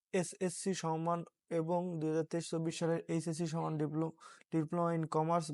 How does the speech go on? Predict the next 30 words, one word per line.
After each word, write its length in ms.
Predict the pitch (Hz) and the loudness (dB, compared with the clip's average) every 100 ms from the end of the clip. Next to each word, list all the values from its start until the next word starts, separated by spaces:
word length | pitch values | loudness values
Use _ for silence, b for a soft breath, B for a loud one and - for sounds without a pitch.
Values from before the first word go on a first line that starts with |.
| 143 | -2
বাংলাদেশ 280 | 151 156 151 | 0 0 0
কারিগরি 360 | 156 151 151 151 | -2 0 -2 -2
শিক্ষা 220 | 156 - 156 | -4 0 0
বোর্ড। 160 | 151 156 B B _ 156 151 165 | 0 -4 B B _ 0 0 0
এখানে 180 | 160 165 156 | -2 0 0
দুই 100 | 165 | 0
হাজার 200 | 160 165 147 147 | 2 0 0 0
বিশ, 220 | 175 170 - 170 | 0 -2 -6 -6
একু-, 260 | 147 175 - - 170 | -4 -6 -8 -4 -2
একুশ 240 | 180 170 - - | -2 -2 -4 -4
ও 20 | 165 156 | -2 0
দুই 100 | 160 | 2
হাজার 160 | 160 151 - 156 143 | 2 0 -6 -10 4
বাইশ 200 | 147 156 - | 6 6 2
সালের 240 | 175 170 165 | 0 2 2
এইচএসসি 360 | 156 156 156 165 156 | 0 -2 -6 -6 -4
সমান, 280 | 151 151 151 | -4 -4 -4
মানে, 140 | 151 160 175 B B B - | -4 -6 -8 B B B -4
এখানে 200 | 156 165 156 | 0 2 2
কিন্তু 180 | 156 160 156 | 2 0 0
সেকেন্ড 240 | 160 147 139 | 0 0 0
টাইম 120 | 139 131 | -4 -6
থাকছে, 280 | 127 - 127 127 B B - - | -10 -10 -10 -12 B B -10 0
অবশ্যই 340 | 156 - 165 160 | 0 2 -2 0
সেকেন্ড 200 | 151 147 | -2 -2
টাইম 120 | 135 135 | -4 -6
থাকছে। 240 | 135 - 131 - B B B B B _ _ - | -8 -12 -16 -18 B B B B B _ _ 2
কারিগরি 300 | 170 180 180 | 4 4 2
শিক্ষা 220 | 170 - 180 | 0 2 2
বোর্ডের 280 | 170 170 | 4 2